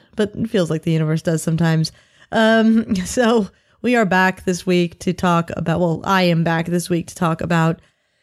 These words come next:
Caleb Williams, signing day, all the stuff going down with Lincoln Riley, and everything else going on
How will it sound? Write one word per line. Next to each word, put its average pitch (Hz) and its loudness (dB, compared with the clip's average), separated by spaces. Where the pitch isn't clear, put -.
Caleb 170 0
Williams, 220 2
signing 196 2
day, 180 2
all 190 0
the 175 -6
stuff 180 -4
going 175 0
down 165 2
with 160 -2
Lincoln 160 -2
Riley, 190 2
and 165 0
everything 190 2
else 170 0
going 170 0
on 160 2